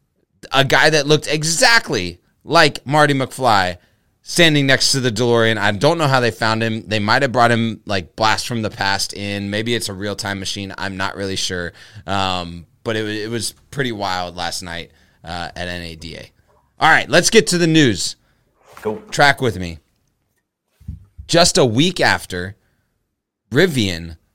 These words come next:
Speaker 1: drops a price hike. Tesla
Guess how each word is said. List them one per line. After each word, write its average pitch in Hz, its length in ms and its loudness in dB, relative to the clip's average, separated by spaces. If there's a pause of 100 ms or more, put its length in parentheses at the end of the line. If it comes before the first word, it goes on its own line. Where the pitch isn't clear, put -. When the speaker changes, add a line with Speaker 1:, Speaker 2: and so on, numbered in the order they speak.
(140)
Speaker 1:
drops - 320 2
a 92 40 -6
price - 360 -2
hike. - 360 -16 (1080)
Tesla 95 580 -2